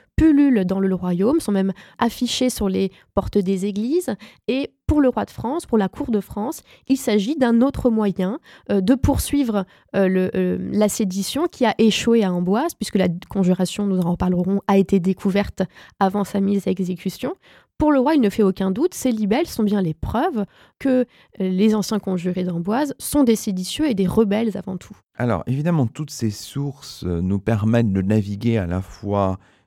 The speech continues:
Speaker 2: de la norme à la mise en œuvre. Est-ce que vous êtes intéressé aussi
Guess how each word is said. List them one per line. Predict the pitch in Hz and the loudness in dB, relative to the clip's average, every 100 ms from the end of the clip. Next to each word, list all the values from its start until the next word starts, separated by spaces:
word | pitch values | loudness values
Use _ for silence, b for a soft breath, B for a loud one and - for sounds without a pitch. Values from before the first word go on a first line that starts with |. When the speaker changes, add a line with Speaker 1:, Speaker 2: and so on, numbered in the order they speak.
| - | -10
Speaker 2:
de | 78 104 | -2 0
la | 104 | 2
norme | 107 117 120 120 113 101 90 | 2 2 2 2 0 -2 -4
à | 85 | -2
la | 87 | -2
mise | 92 107 123 104 | 0 0 0 0
en | 107 110 | 0 0
œuvre. | 123 151 196 214 | 0 -2 -2 -4
Est-ce | 139 - | -6 -8
que | 160 | -10
vous | 151 | -6
êtes | 151 147 - | -6 -6 -8
intéressé | - 135 143 131 135 - 151 | -6 -4 -2 -2 -6 -4 -4
aussi | 151 120 - 143 156 170 165 | -4 -6 -10 -10 -6 -4 -6